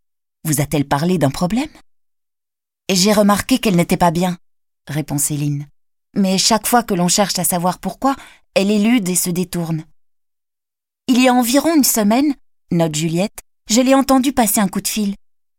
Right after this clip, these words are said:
Je n'ai pas cherché à écouter, mais j'ai noté que, contrairement à son humeur habituelle, elle riait pendant sa conversation. Par contre, elle est redevenue triste à la seconde où elle a raccroché. »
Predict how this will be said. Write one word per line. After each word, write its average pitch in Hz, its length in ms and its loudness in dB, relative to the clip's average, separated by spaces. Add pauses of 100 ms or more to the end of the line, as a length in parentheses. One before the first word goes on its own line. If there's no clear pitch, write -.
Je - 80 0
n'ai 262 60 6
pas 277 140 2
cherché 247 360 0
à 196 60 2
écouter, 208 400 -2
mais 208 180 2
j'ai 180 200 0
noté 208 280 0
que, - 120 -8
contrairement 240 580 0
à 196 80 0
son 185 240 0
humeur 254 280 2
habituelle, 240 540 -2 (440)
elle 254 120 0
riait 285 320 4
pendant 185 280 0
sa 175 160 -2
conversation. 180 680 -4 (560)
Par - 180 -2
contre, 262 280 2
elle 180 120 0
est 190 60 2
redevenue 190 480 0
triste 269 320 -4
à 190 60 2
la 202 100 2
seconde 262 400 2
où 240 80 0
elle 220 80 2
a 196 80 2
raccroché. » 180 560 -4